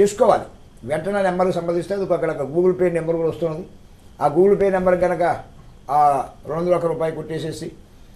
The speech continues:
దూర ప్రాంతాలకు ఒక ఇరవై ఐదు రూపాయలు కలిపి కొట్టేసేసారంటే ఆటోమేటిక్‌గా మీకు వెంటనే, వెంటనే పోస్ట్ చేసుకొని పంపించే మార్గాలు ఉంటాయి. లే దగ్గర వాళ్ళు వచ్చి, వచ్చి తీసుకుంటే ఏ, ఏ బాధ, ఇరవై ఐదు రూపాయలు కూడా మాకు ఏం అవసరం లేదు, ఖమ్మం ఇచ్చి పంపిద్దాం, మాకు, మాకు మహా సంతోషంగా ఉంటుంది.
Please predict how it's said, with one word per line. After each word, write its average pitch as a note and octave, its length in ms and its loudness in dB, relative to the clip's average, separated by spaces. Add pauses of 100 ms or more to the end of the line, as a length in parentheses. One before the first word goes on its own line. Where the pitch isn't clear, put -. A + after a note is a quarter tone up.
(400)
దూర G3 240 6
ప్రాంతాలకు F#3+ 420 6
ఒక F3 160 2
ఇరవై F3+ 200 8
ఐదు F3+ 80 4
రూపాయలు E3+ 240 2
కలిపి D#3+ 260 -2
కొట్టేసేసారంటే D3+ 1080 0 (300)
ఆటోమేటిక్‌గా G3 460 2
మీకు F#3 500 -2 (600)
వెంటనే, D#3+ 320 2
వెంటనే E3+ 300 0
పోస్ట్ D3+ 300 -10
చేసుకొని D3+ 260 -8
పంపించే C#3+ 360 -6
మార్గాలు C3+ 400 -4
ఉంటాయి. C#3 280 -8 (680)
లే F#3+ 180 6
దగ్గర A3+ 280 4
వాళ్ళు B3 220 8
వచ్చి, A3 120 0
వచ్చి A3+ 100 0
తీసుకుంటే A3+ 580 -4
ఏ, G#3 280 4 (160)
ఏ G3 40 4
బాధ, F#3 180 4
ఇరవై E3+ 280 4
ఐదు F#3 80 6
రూపాయలు F3 200 2
కూడా F3 120 0
మాకు D#3 180 -2
ఏం D#3 40 4
అవసరం D#3 300 0
లేదు, D3 200 -6 (460)
ఖమ్మం D3+ 220 -2
ఇచ్చి C#3 180 -2
పంపిద్దాం, D#3+ 400 -2
మాకు, C#3+ 120 -2
మాకు D3+ 200 -2
మహా D#3+ 240 0
సంతోషంగా D3+ 480 -6
ఉంటుంది. C#3+ 320 -8